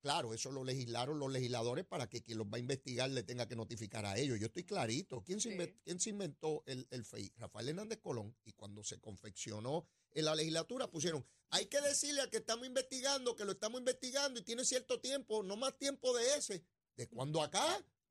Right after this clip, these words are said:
Speaker 1: Hay investigaciones que pueden tardar años por lo complejo de, de la misma, ¿verdad?
Speaker 2: Ujú.
Speaker 1: Eh, por la naturaleza de, de, del caso, ¿verdad? Eh, otra cosa, hay gente que dice,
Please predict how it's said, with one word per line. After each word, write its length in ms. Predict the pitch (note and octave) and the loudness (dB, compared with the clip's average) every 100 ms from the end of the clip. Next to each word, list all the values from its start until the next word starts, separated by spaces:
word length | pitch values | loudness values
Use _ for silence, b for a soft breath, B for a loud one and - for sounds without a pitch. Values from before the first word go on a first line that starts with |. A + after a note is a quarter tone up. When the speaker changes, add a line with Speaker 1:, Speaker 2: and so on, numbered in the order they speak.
| _ | _
Speaker 1:
Hay 120 | D3 D#3 | -2 2
investigaciones 600 | E3+ F3 E3+ D#3 F3+ F#3 | 2 2 4 4 2 -2
que 100 | F3+ | -4
pueden 240 | F3+ E3+ | -2 -2
tardar 320 | E3+ E3 E3 | 0 0 2
años 240 | D#3+ E3 F#3+ | 0 0 -4
por 160 | F3 | 0
lo 140 | E3 D3+ | 0 0
complejo 580 | C#3+ - C#3+ D3+ F#3 E3 | -2 -4 0 2 4 2
de, 220 | D3+ C#3+ | 0 0
de 200 | C3 C#3 | 0 0
la 140 | B2+ | 0
misma, 340 | C#3 D4 D4 C3 | 0 0 0 0
¿verdad? 400 | A#2 C#3 D#4 D#4 _ _ | 0 2 0 -2 _ _
Speaker 2:
Ujú. 160 | F3 | -6
Speaker 1:
Eh, 120 | C#3 - | -4 -2
por 180 | C#3 | 0
la 80 | C3+ | 0
naturaleza 640 | B2+ B2 A#2+ A#2+ D#3 G3+ D3 | 0 -2 0 4 6 6 4
de, 160 | C3+ | 0
de, 180 | C3 B2+ | 0 -4
del 280 | B2+ A#2+ - | -2 -4 0
caso, 340 | A3+ C4+ - | 0 0 -2
¿verdad? 320 | B2 C#3 C4 - b b b b - | -2 -2 -4 -4 b b b b -6
Eh, 120 | D3 | 0
otra 320 | F3+ F3+ G3+ | 0 2 0
cosa, 340 | C3+ A#2 A2 - | -2 -6 -6 -6
hay 140 | C#3 | -4
gente 180 | E3 F3 | -4 -4
que 60 | D#3+ | -4
dice, 180 | D#3 | -4